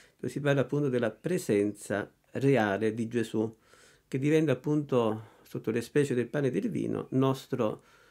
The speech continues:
nutrimento spirituale per la nostra anima. Cinquecentonovantasette.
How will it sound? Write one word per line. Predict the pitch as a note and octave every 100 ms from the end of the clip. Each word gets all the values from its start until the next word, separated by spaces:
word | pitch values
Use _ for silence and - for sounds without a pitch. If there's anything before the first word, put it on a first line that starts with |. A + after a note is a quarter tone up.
| _
nutrimento | D3+ D3 E3 D#3 G#2 A2+ A#2+
spirituale | A#2 - C3 B2+ G2 F#2 A2+ G#2
per | -
la | B2
nostra | B2 G2 - - G#2
anima. | F2+ - F#2 - _ _ _ _ _ _ _ _ _ _ _ _ _ _ _ - - _ _ _ -
Cinquecentonovantasette. | - C#3+ C#3+ D#3+ D#3 D#3 D3 - A2 - -